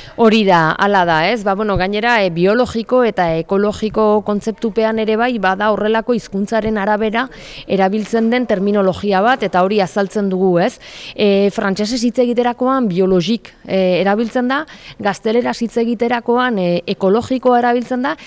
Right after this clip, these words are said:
eta ingelesez hitz egiterakoan organic. Orduan, kasu horietan, ez, eh, hemen eskualdean bi hizkuntza nagusi handienak, eh, izanik gaztelera eta frantsesa, eh, termino horien arteko nahasketa bat, eh, badugu, ez?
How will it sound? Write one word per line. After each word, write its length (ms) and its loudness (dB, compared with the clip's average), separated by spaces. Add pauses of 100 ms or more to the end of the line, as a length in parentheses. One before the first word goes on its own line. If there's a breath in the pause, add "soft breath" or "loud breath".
(160 loud breath)
eta 220 -4
ingelesez 640 0
hitz 220 -4
egiterakoan 640 0 (220)
organic. 580 -2 (500 loud breath)
Orduan, 400 2 (260 loud breath)
kasu 380 -2
horietan, 680 2
ez, 300 -2
eh, 240 0
hemen 240 0
eskualdean 800 -2
bi 100 -4
hizkuntza 400 -4
nagusi 1400 -2
handienak, 680 -2 (400 loud breath)
eh, 480 2
izanik 480 -2
gaztelera 460 -4
eta 160 -4
frantsesa, 680 -4 (640 loud breath)
eh, 220 2
termino 420 0
horien 260 0
arteko 360 -2
nahasketa 640 -4
bat, 240 -2
eh, 560 -2
badugu, 480 0
ez? 140 -4